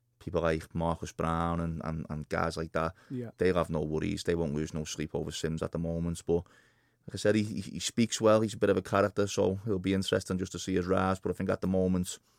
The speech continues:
Speaker 1: I think any talk of world title is a little bit far-fetched at the moment.
Speaker 2: Yeah, interesting addition, certainly, to that Matchroom stable. Um,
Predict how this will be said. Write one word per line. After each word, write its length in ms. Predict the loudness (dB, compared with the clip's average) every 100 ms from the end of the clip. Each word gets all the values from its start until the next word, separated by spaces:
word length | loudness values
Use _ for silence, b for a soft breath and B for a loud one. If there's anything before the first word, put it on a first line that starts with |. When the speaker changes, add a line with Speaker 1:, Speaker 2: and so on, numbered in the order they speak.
| _ _ _ _
Speaker 1:
I 40 |
think 200 | -8 -4 -2
any 140 | -2
talk 260 | 4 4 4
of 80 | 2
world 220 | 2 0
title 340 | -2 0 0
is 80 | -2
a 20 |
little 160 | -4 -6
bit 120 | -6
far-fetched 520 | -4 -4 -2 -4 -6
at 40 | -6
the 60 |
moment. 200 | -4 2 2
Speaker 2:
Yeah, 100 | 2
interesting 440 | 0 0 0 0 -2
addition, 360 | -2 -2 -4
certainly, 340 | -4 -6 -6 -8
to 100 | -8
that 120 | -8
Matchroom 460 | -10 -10 -8 -8 -6
stable. 480 | -6 -4 -4 -8 -12 _ _ -6
Um, 480 | -4 -2 -2 -4